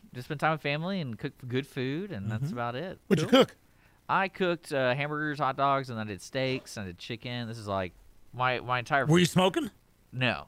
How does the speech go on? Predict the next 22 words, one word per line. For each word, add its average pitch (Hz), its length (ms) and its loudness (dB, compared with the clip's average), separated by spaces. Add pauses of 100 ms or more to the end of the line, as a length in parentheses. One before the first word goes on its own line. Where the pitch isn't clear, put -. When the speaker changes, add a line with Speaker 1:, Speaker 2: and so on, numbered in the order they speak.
(120)
Speaker 1:
Uh, 101 340 0
unfortunately, 151 360 -2
if 135 100 -4
I 123 60 0
knew 131 360 0
this 143 160 -6
was 143 120 -12
gonna 147 180 -6
happen, 143 320 -2
I 107 160 -2
probably 113 260 -2
would 110 180 -2
have. 131 320 -4
But, 101 180 -4
uh, 95 140 -4
my 92 80 -8
sister 110 500 -6
and 101 100 -10
her 110 120 -6
three 107 240 -10
kids, 104 500 -8
and 85 160 -12